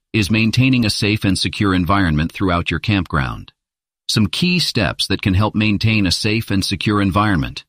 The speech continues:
include regular inspections and maintenance of all facilities and equipment,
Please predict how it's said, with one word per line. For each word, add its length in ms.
include 560
regular 420
inspections 640
and 120
maintenance 440
of 100
all 160
facilities 580
and 100
equipment, 500